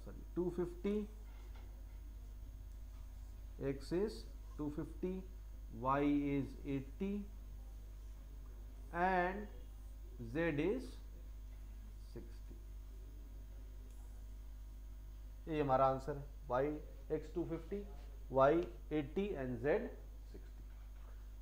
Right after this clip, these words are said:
I hope समझ में आया होगा। तीनों इक्वेशन तो बड़े सिंपल हैं, समझ में आने लायक हैं। x फिक्स अमाउंट हो गया पहले के लिए,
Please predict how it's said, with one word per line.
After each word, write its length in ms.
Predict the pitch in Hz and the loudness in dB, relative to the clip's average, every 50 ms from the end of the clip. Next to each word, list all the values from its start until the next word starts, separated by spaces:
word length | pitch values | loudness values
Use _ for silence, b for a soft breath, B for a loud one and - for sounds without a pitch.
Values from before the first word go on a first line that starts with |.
| - - | 0 2
I 100 | 143 143 | 4 6
hope 120 | 160 180 - - | 6 4 4 4
समझ 180 | 170 165 160 | 4 4 6
में 100 | 156 165 151 | 6 8 8
आया 140 | 156 165 | 10 10
होगा। 260 | 165 160 156 165 185 180 - - - - - - | 10 8 6 4 2 -2 -6 -8 -10 -8 -6 -4
तीनों 260 | 226 240 247 247 240 | 0 2 4 6 6
इक्वेशन 360 | 226 175 196 196 175 185 202 | 4 6 6 4 6 6 4
तो 60 | 196 190 | 6 6
बड़े 160 | 175 175 175 | 6 6 6
सिंपल 340 | 170 165 147 131 160 160 156 | 6 4 6 8 8 8 8
हैं, 80 | 151 151 | 6 4
समझ 180 | 151 147 147 | 4 2 4
में 140 | 139 147 151 | 4 6 4
आने 180 | 143 147 147 143 | 6 6 6 8
लायक 220 | 143 143 143 143 | 8 8 8 6
हैं। 120 | 165 180 - - B B B B B B B B B B B - - - 185 196 | 2 -2 -4 -6 B B B B B B B B B B B -8 2 8 8 8
x 220 | 190 196 - - - - - - - - | 8 8 2 -6 -8 -10 -10 -10 -4 2
फिक्स 280 | - 185 180 - - - | 4 4 4 4 4 6
अमाउंट 240 | 175 175 180 185 170 | 8 10 10 10 8
हो 100 | 170 170 | 8 8
गया 120 | 175 180 | 8 8
पहले 280 | 165 170 160 160 175 170 | 10 10 8 8 8 6
के 120 | 165 175 | 6 4
लिए, 200 | 180 185 185 190 | 4 2 0 -2